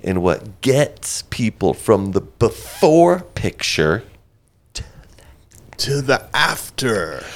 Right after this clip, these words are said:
Speaker 1: Boom.
Speaker 2: Boom! I really, I do like that. I do like that.
Speaker 1: Before picture to the after?
Speaker 2: Yeah.
Speaker 1: Come on.
Speaker 2: Yeah, I like that. And I can see, I can see, um, you know, some social media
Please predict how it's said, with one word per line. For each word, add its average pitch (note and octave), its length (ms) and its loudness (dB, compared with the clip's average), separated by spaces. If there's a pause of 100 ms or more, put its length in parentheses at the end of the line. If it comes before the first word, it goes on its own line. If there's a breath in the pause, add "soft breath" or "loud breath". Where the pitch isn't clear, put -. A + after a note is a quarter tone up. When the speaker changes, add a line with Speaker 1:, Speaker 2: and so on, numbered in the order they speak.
(240 loud breath)
Speaker 1:
Boom. E3+ 720 6
Speaker 2:
Boom! F#2 380 4
I C#3 80 6
really, D#3+ 520 6
I C3 120 2
do C#3 180 6
like B2+ 260 4
that. E2 300 -4
I A2 100 0
do A#2+ 140 0
like A2+ 240 2
that. F2 300 -2
Speaker 1:
Before - 240 0
picture C4+ 320 -2
to C4+ 100 -6
the - 160 -4
after? E4 460 -2 (220)
Speaker 2:
Yeah. - 280 2
Speaker 1:
Come - 180 2
on. E2 360 2
Speaker 2:
Yeah, A2+ 340 2 (100)
I B2 100 4
like C3+ 240 4
that. E2+ 260 -4 (500)
And B2+ 100 4
I C3 60 6
can C3 160 2
see, C3 540 4
I A#2+ 100 2
can A2 160 2
see, A#2 500 4
um, F2 600 -4 (800)
you G#3+ 100 4
know, F2+ 160 0
some A2+ 180 0
social C3 360 4
media G#2+ 580 4